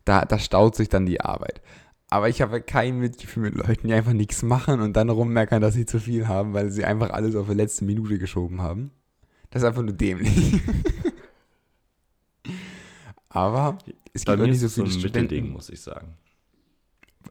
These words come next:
Speaker 1: In welcher Welt ist es Mittel? Du meinst, weil es noch, noch, noch, noch fü-, vierzehn Stunden sind bis zur Abgabe, oder? <laughs>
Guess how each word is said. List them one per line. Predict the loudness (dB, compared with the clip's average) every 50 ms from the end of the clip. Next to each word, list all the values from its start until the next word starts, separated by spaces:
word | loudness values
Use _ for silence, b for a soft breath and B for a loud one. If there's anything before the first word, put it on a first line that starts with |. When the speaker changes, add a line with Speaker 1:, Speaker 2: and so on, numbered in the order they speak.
| _ _
Speaker 1:
In | -6 -4 0
welcher | 2 2 2 2 0 2
Welt | 0 0 0 -2
ist | -4 -4
es | -4 -4
Mittel? | -4 -4 -2 -2 -2
Du | -2
meinst, | 0 -2 -2 -2 0 0
weil | 2 2
es | 2 0
noch, | -2 -4 -4 -4 -6 -10 -8 -6
noch, | -4 -4 -2
noch, | -2 -4 -4 -4 -4
noch | -6 -8 -8 -8
fü-, | -6 -4 -4 -4 -4
vierzehn | -2 -2 -2 -2 -2 -6 -8
Stunden | -4 -4 -4 -4 -2 -2 0
sind | 0 0 0 0
bis | -2 -2 0
zur | 0 0 0
Abgabe, | 0 0 0 2 2 2 2 2
oder? | 0 0 0 0 -2 -2 -2
<laughs> | -2